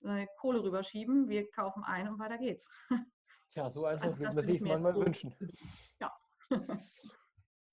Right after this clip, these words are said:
Speaker 2: Letzte Frage, wie immer auf der Edu-Couch. Ähm, welches Thema treibt dich derzeit um, das wir heute nicht besprochen haben? Was wäre dir gerade mal ganz wichtig loszuwerden?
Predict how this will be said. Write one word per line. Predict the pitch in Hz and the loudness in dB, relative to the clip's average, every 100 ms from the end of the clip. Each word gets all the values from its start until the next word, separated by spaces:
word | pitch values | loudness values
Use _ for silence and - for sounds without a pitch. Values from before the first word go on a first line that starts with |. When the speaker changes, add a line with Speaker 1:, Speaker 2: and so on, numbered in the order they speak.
| _ 131 | _ 2
Speaker 2:
Letzte | 156 - - 175 165 156 - | 4 4 6 8 8 6 -2
Frage, | - 120 147 214 214 226 208 - | -6 -4 -2 0 0 -4 -10 -12
wie | 135 160 | -14 -8
immer | 160 165 | -6 -6
auf | 151 - | -8 -10
der | - | -10
Edu-Couch. | 147 156 - 151 147 151 - - - - | -8 -10 -8 -4 -2 -2 -8 -20 -18 -4
Ähm, | 135 135 135 135 135 131 - _ _ - | 0 2 0 -2 -10 -12 -18 _ _ -2
welches | 139 202 214 202 - _ | 2 2 2 -2 -8 _
Thema | - 170 190 185 180 175 | 2 4 4 4 2 0
treibt | - - 147 156 - | -4 0 2 2 -4
dich | 147 - | -12 -6
derzeit | 147 147 - 143 - | -2 -2 0 -4 -2
um, | 151 160 160 160 | -4 -2 -4 -4
das | 143 147 | -6 -4
wir | 143 131 | -6 -2
heute | 139 143 143 139 | -2 0 0 -2
nicht | 135 131 131 - | -2 -6 -6 -8
besprochen | 135 - 127 123 | -8 -8 -8 -12
haben? | 123 127 _ - | -14 -18 _ -6
Was | 135 | -6
wäre | 135 135 | -2 0
dir | 131 127 | 0 -2
gerade | 127 131 | -2 -2
mal | 127 127 127 | -2 -6 -6
ganz | 131 127 | -8 -8
wichtig | 131 127 123 | -10 -10 -10
loszuwerden? | 127 127 - 120 120 123 | -8 -10 -8 -6 -6 -8